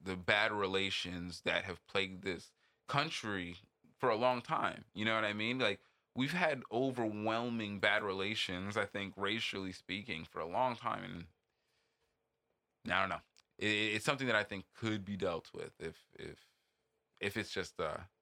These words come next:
if it's just, uh, uh, met head on. But yeah, moving on from that, uh, you know,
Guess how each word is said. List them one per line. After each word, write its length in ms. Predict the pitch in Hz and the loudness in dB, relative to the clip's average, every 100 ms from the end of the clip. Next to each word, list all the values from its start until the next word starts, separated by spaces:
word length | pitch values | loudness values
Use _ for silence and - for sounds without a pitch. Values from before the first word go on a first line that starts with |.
| _ _ _ _ _ _ _ _ _ _ _ _ _ _ | _ _ _ _ _ _ _ _ _ _ _ _ _ _
if 160 | 117 120 | -2 0
it's 120 | 104 | -2
just, 220 | 98 92 - | -2 -4 -2
uh, 180 | 87 80 | -2 0
uh, 360 | 95 90 80 78 73 67 | 0 -2 -2 -6 -8 -4
met 280 | 107 95 | -2 -2
head 180 | 98 90 | -2 -4
on. 240 | 82 76 87 | -4 -4 -2
But 120 | 120 | 2
yeah, 200 | 139 123 - _ _ _ _ _ _ _ _ _ 147 | 2 2 -6 _ _ _ _ _ _ _ _ _ -4
moving 760 | 185 190 196 175 139 120 117 | 2 4 4 4 4 4 4
on 240 | 110 110 107 | 4 2 -2
from 240 | 113 104 107 | -4 -2 2
that, 260 | 107 107 | 4 2
uh, 500 | 98 107 104 104 101 95 - | 4 4 6 4 0 -4 -4
you 120 | 120 | 0
know, 220 | 101 95 | 2 0